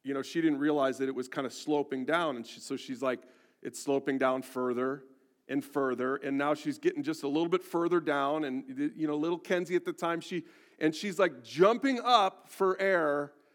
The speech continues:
and, and then she would go just a little bit further down, and she'd hit the,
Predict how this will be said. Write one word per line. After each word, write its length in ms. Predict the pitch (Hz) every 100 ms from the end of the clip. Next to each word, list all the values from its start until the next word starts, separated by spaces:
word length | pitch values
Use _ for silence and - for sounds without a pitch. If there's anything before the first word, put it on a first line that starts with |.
| _ _ _ 156
and, 200 | 156 151 -
and 160 | 160
then 200 | 170 165
she 200 | 156 180
would 180 | 175 165
go 140 | 170 165
just 240 | 160 165
a 40 |
little 240 | 156 156 160
bit 140 | 175
further 300 | 190 202 202
down, 440 | 233 254 170 117 101 - -
and 160 | 120
she'd 180 | - 139
hit 240 | 151 151
the, 240 | 156 151